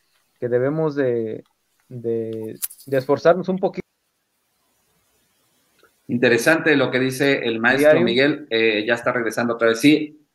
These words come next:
Speaker 2: adelante.
Speaker 1: Mm, y yo creo que debemos de, de, de, de dar ese paso, de registrar la marca, ¿no? Para que,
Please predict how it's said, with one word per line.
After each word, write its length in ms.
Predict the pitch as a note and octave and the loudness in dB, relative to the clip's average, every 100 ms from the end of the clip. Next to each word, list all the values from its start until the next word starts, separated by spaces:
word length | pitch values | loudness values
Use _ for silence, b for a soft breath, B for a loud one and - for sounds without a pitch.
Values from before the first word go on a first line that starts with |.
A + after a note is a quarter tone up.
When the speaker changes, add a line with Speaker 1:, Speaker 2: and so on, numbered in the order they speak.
| _ | _
Speaker 2:
adelante. 640 | A2+ B2 D#3 D3+ G2+ - _ _ _ _ _ _ _ _ _ _ _ | 2 4 6 4 2 -2 _ _ _ _ _ _ _ _ _ _ _
Speaker 1:
Mm, 180 | - C#3 - | -12 -12 -10
y 120 | D3 | -4
yo 140 | C3+ D#3 | -4 -2
creo 160 | F3+ | 0
que 100 | F3 | 2
debemos 380 | D3+ E3 F#3 F#3 | 4 4 4 2
de, 340 | D#3+ C#3 C3 C3+ | 2 2 0 -4
de, 640 | B2+ B2+ B2 A#2+ A#2 A#2 - _ - | -2 0 0 -2 -4 -6 -12 _ -18
de, 260 | C3 C3 | -4 0
de 100 | C#3 | 4
dar 160 | D3 F3+ | 6 6
ese 180 | F#3 E3+ | 4 2
paso, 340 | - F3 E3+ | 4 4 2
de 80 | C#3+ | -2
registrar 320 | C3+ B2+ D#3+ | -2 -2 2
la 100 | E3+ | 4
marca, 360 | C#3+ D3+ - C#3 | 4 0 2 0
¿no? 240 | D3 F#3 | 0 -2
Para 380 | C#3+ B2+ B2 B2 | 2 4 2 0
que, 540 | - C3 B2+ B2 B2 | -2 -4 -2 -4 -6